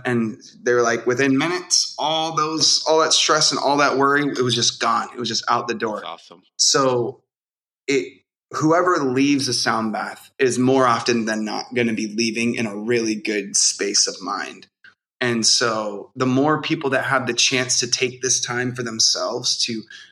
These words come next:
Speaker 1: let go and unwind and just surrender, the more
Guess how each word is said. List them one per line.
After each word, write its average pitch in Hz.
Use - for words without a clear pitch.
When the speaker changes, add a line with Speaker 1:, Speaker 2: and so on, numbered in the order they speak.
Speaker 1:
let 127
go 131
and 127
unwind 113
and 123
just -
surrender, 120
the 127
more 147